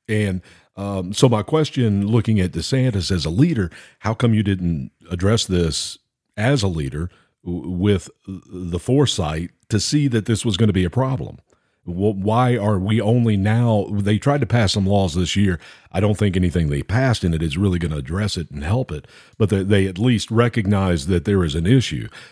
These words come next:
But it took five years of Ron DeSantis to get to that point,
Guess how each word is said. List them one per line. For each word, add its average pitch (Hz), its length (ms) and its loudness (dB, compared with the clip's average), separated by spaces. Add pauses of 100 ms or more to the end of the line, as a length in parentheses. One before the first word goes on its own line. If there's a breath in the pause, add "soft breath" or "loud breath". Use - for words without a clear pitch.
But 131 120 0
it 127 60 -2
took 131 240 0
five 98 440 0
years 87 560 0
of 92 160 0
Ron 92 220 0
DeSantis 131 560 -2
to 92 80 -6
get 85 140 -2
to 90 80 -10
that 85 180 -4
point, 139 420 -4